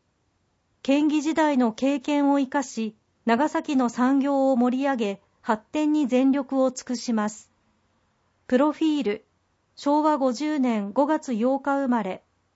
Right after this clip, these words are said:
四十九歳、長崎市出身。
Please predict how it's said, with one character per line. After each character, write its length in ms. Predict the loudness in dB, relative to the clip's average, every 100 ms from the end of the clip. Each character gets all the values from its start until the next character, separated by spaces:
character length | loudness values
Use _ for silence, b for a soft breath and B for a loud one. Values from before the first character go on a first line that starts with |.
| _
四 240 | 0 2
十 240 | 0 -2 -4
九 240 | -4 -6
歳、 340 | -6 -8 -8 -14 _ _ _ _
長 240 | -4 -2
崎 200 | -2 -4
市 220 | -4 -6 -6
出 140 | -6
身。 480 | -10 -8 -6 -6